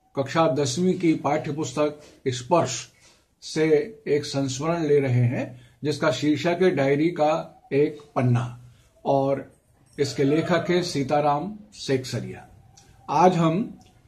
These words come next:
डायरी का एक पन्ना संस्मरण का सार यहाँ पर प्रस्तुत करेंगे। आपके लिए हम एक जानकारी भी यहाँ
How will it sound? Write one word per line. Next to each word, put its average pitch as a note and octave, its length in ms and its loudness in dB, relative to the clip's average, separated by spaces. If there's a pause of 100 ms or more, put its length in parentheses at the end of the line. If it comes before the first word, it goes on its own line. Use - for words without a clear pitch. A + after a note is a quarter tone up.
(420)
डायरी D#3+ 380 4
का F#3+ 120 2
एक F3 360 2
पन्ना D#3 640 0 (560)
संस्मरण D3+ 540 -2
का - 240 -2
सार E3 520 2 (400)
यहाँ C3+ 220 -2
पर C#3+ 200 -6
प्रस्तुत D#3+ 600 -8 (540)
करेंगे। A#2+ 540 -4 (680)
आपके F3 380 4
लिए F3+ 200 8
हम E3+ 220 2
एक D#3+ 200 -4
जानकारी C#3+ 520 0
भी D#3 400 -2 (140)
यहाँ C#3+ 540 -6